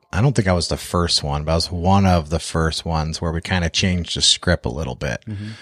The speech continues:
Speaker 1: where the purpose of the meetup was to serve the community instead of to make a profit from the community. It's not like we don't make profit from the community, but the,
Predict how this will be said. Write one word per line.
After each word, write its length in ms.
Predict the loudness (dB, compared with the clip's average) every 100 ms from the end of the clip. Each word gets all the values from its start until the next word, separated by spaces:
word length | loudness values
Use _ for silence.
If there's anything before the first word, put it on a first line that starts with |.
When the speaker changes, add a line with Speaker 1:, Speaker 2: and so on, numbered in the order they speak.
| -20 -8
Speaker 1:
where 120 | 0 0
the 80 | 2
purpose 440 | 4 4 4 2
of 60 | 2
the 60 | 2
meetup 480 | 4 4 4 2
was 140 | -2 -4
to 80 | -2
serve 600 | 0 4 4 4 2 -4
the 100 | -8
community 640 | -4 0 4 6 4 4 -4 -20 -20 -20 -20 -12 -2
instead 680 | 0 0 2 4 4 4 0
of 720 | 2 4 4 4 2 0 -2
to 120 | -2
make 240 | 0 0 -2
a 40 |
profit 760 | -4 2 2 2 0 -6 -8 -4
from 180 | -2
the 100 | -2
community. 400 | -2 -2 -2 0
It's 180 | -2 2
not 120 | 4
like 180 | 4 2
we 160 | -2 0
don't 220 | 0 0
make 240 | -2 0
profit 540 | 2 4 4 2 -4 -6
from 200 | -4 -4
the 80 | -4
community, 400 | -4 -2 -2 -2
but 180 | -2 -2
the, 260 | -4 -4